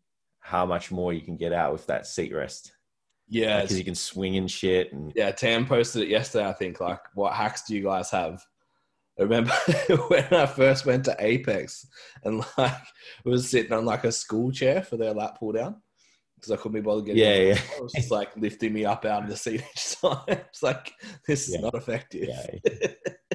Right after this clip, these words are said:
Speaker 1: Not at all.
Speaker 2: It's like you need
Speaker 1: Yeah.
Speaker 2: to put a
Speaker 1: I was gonna
Speaker 2: band
Speaker 1: say, just put a bag of sand, put a bag of sand over your lap.
Speaker 2: On your
Speaker 1: <laughs> But,
Speaker 2: lap.
Speaker 1: like, how would you grab the,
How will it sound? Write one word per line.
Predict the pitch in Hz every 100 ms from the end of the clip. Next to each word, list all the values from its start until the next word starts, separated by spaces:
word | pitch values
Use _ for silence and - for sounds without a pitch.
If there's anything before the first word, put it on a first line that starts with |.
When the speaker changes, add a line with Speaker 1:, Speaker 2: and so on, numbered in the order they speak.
| - _ _ _ _
Speaker 1:
Not | 82 82
at | 82 76
all. | 76 76 _ _ _ -
Speaker 2:
It's |
like | 123 120
you | 123
need |
Speaker 1:
Yeah. | 123
Speaker 2:
to | 131
put | 135
a |
Speaker 1:
I | 101
was | 110
gonna | 131 117
Speaker 2:
band | 110
Speaker 1:
say, | 107
just | 98 -
put | 131
a | 98 -
bag | 104 104
of | 101
sand, | - 95 101 101 _ _ _ -
put | 127
a |
bag | 110 110
of | 98
sand | - 104 104
over | 98 90
your | 87
lap. | 80 - - -
Speaker 2:
On | 110 107
your |
Speaker 1:
<laughs> | 101
But, |
Speaker 2:
lap. | 104
Speaker 1:
like, | 98 98
how | 107
would | 107
you | 104
grab | 95 101 95
the, | 95 92 92